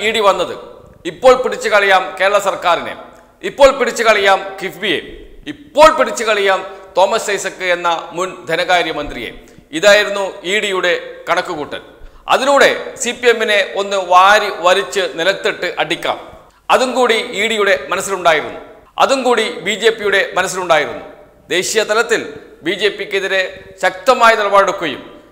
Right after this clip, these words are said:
കേരളത്തിൽ ഒരു ബദൽ വികസന പരിപ്രേക്ഷ്യം മുന്നോട്ട് വെക്കുകയും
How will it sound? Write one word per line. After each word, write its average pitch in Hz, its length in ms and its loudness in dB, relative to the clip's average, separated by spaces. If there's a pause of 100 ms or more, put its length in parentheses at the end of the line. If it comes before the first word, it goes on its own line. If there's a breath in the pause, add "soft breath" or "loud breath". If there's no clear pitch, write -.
(160)
കേരളത്തിൽ 226 400 4 (340)
ഒരു 208 120 6 (120)
ബദൽ 220 260 8 (360)
വികസന 226 400 0 (280)
പരിപ്രേക്ഷ്യം 214 580 0 (420)
മുന്നോട്ട് 240 340 2
വെക്കുകയും 196 360 -2